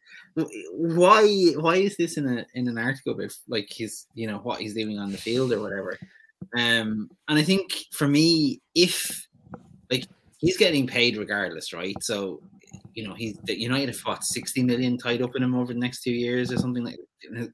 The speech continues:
an obscene amount of money. Uh, they're gonna be paying him over the next, like,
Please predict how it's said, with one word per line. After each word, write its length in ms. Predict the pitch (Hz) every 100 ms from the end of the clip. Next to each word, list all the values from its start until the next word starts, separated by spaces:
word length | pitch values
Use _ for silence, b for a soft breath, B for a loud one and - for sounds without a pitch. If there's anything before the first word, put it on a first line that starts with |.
| -
an 120 | 117
obscene 800 | 101 - - 135 135 131 127 113
amount 320 | 104 95 -
of 80 | 95
money. 300 | 90 87 - B B B B 98
Uh, 220 | 95 95
they're 120 | 101
gonna 120 | 101
be 80 | 98
paying 280 | - 104 98
him 100 | 95
over 200 | 98 95
the 80 | 92
next, 420 | 95 - - -
like, 200 | 104